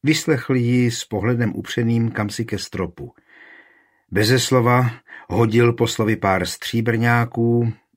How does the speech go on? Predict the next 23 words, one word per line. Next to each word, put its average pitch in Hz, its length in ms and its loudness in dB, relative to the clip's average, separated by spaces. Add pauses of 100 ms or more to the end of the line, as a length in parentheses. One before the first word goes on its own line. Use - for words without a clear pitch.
(100)
a 131 100 2
pak 196 200 -2
se - 120 -2
odebral 104 480 -2
do 80 100 -6
kaple. - 460 -16 (1200)
Nevečeřel 147 1000 4 (440)
a 92 80 -4
na 107 180 2
modlitbách 117 760 0
strávil 101 540 -2
celou 87 360 -4
noc. - 480 -10 (1700)
Zkroušený 135 720 4
byl 127 280 2
i 135 140 2
Vítek, 113 600 -4 (200)
neboť 170 480 -4
měl 120 440 0
Jana 120 300 0
Husa 117 480 -4
opravdu 107 440 -4
rád. 78 280 -4